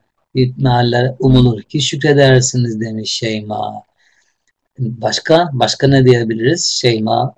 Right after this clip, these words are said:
arkadaşımız böyle bir şey yazdı. Meallere bakabilirsiniz. Kopya çekebilirsiniz meallerden yani. Bir bakın. Bakın meallere.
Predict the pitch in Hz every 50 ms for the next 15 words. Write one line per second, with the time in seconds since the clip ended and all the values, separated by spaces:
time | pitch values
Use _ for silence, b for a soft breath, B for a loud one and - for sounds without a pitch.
0 | _ _ - 127 127 - 107 117 113 - - 123 120 110 110 117 117 113 110 107
1 | - - - 110 107 104 107 107 107 101 104 110 110 127 139 160 175 214 214 220
2 | _ _ _ _ _ _ _ _ _ - 131 123 120 120 120 120 127 127 135 135
3 | 123 120 127 - 139 135 143 147 160 151 135 - 127 123 127 123 - - _ -
4 | - 135 127 139 131 131 - 127 110 139 131 131 131 147 175 175 131 - 135 117
5 | 113 113 110 107 107 107 107 107 107 104 117 110 107 120 120 104 107 107 107 104
6 | 107 107 107 123 165 196 - _ B B B B B B B B B B _ _
7 | _ _ _ _ - 123 110 110 127 127 127 127 - 139 156 190 185 - _ _
8 | _ _ _ _ _ _ _ 117 123 123 120 113 120 110 110 110 107 104 104 107
9 | 101 101 101 101 104 120 139 -